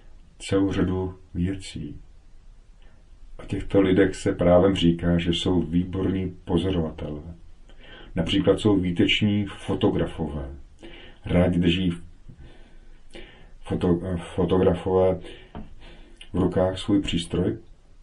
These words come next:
ale neradi sami sebe fotí. Impuls pro jejich duši vychází z hlavy, v níž se prolínají nazbírané informace. Hlava pak ovládá srdce i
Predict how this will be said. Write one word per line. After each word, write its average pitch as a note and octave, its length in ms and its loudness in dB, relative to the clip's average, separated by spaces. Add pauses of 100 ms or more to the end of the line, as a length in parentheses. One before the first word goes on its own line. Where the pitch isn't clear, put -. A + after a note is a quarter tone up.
(120)
ale F2+ 300 0 (120)
neradi G2+ 840 6
sami G#2 360 0
sebe G2+ 400 0 (160)
fotí. - 520 -10 (2250)
Impuls A#2 520 8
pro F2 340 0
jejich F2+ 240 2
duši F2 300 2
vychází F2+ 640 0
z E2 60 -8
hlavy, D#2+ 300 0 (400)
v - 40 -8
níž F2 200 2
se F2+ 100 2
prolínají F2 800 4 (100)
nazbírané F2 680 2
informace. E2 720 -2 (1000)
Hlava F#2+ 360 4
pak F2 300 -2
ovládá F2+ 560 2
srdce E2+ 600 -2
i E2+ 200 -6